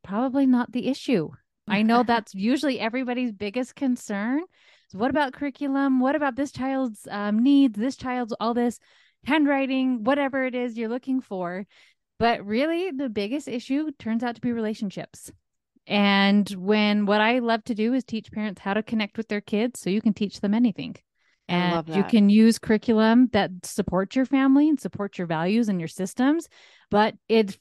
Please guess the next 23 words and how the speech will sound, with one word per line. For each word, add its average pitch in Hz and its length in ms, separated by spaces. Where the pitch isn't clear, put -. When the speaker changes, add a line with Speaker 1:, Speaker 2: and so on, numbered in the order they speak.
Speaker 1:
like 208 220
your 220 80
child 214 300
is 240 80
having 214 260
meltdowns, 233 680
don't 220 220
just 254 160
keep 240 180
throwing 214 280
money 202 220
at - 80
curriculum. 180 720
Fix 180 280
Speaker 2:
Mm-hmm. 170 240
Speaker 1:
the 196 80
behavior 196 680
and 180 280
the 170 220
connection 180 540
first, 175 560
and 190 280
then 202 400